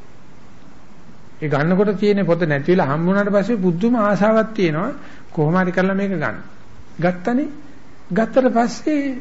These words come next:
ඒක එච්චර ලොකු දෙයක් නෙවෙයි. ඉතින් ඒ වගේ මේ දේවල් වල අගයන් ආඩම්බරයන් ආවස්තිකයි.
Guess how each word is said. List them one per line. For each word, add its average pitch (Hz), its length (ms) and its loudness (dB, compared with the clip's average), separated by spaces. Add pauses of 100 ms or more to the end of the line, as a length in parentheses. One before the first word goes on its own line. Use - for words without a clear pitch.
(960)
ඒක - 160 -2
එච්චර 233 300 0
ලොකු 233 220 0
දෙයක් 190 240 0
නෙවෙයි. - 220 -12 (460)
ඉතින් 175 200 -2
ඒ 175 80 4
වගේ 185 220 0
මේ 156 260 -2 (420)
දේවල් 170 320 4
වල 185 140 2
අගයන් 175 320 4
ආඩම්බරයන් 190 500 2 (100)
ආවස්තිකයි. 160 640 0